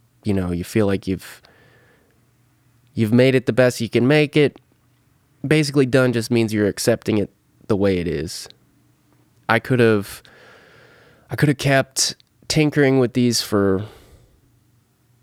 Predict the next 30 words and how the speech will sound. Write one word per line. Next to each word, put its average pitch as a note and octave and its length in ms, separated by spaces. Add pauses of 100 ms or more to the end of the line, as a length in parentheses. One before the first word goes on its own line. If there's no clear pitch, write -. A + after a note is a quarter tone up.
(340)
for B2 180
more A2+ 300
time, G2+ 560 (720)
but G#2 280 (1600)
I - 40
feel A#2 180
like G#2 200
I, F#2+ 180 (100)
I G#2 80
was, G2 460
I G#2+ 60
had G2+ 120
reached A#2+ 460
the A2 60
point A2 360
of G2+ 160
diminishing G#2+ 480
returns G2+ 760 (280)
in G#2 100
terms G#2 340
of F2+ 160 (1600)
having A#2 260
them A2 160
opened A2+ 300
up G#2+ 160
and A2 100
trying A2 220
to F#2 80
make G2+ 260
'em F#2+ 300